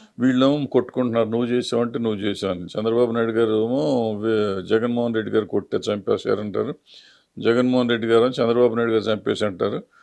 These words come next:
వాళ్ళేమో "మేము చంపాము" అన్న వాళ్ళేమో బయట తిరుగుతున్నారు. ఏ, వాళ్ళని అరెస్ట్ చేశారు, బెయిల్ ఇచ్చారు, బయట తిరుగుతున్నారు.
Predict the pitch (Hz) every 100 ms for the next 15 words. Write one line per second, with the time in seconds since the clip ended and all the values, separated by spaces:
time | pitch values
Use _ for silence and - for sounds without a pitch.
0 | _ - 110 120 135 135 120 120 123 143
1 | 139 131 120 120 117 151 156 104 92 87
2 | 85 82 - - _ _ _ _ _ _
3 | _ _ _ _ _ _ _ _ _ _
4 | _ _ _ 120 123 131 120 113 110 113
5 | 113 120 117 135 202 165 123 117 - 160
6 | 185 117 92 95 - - - -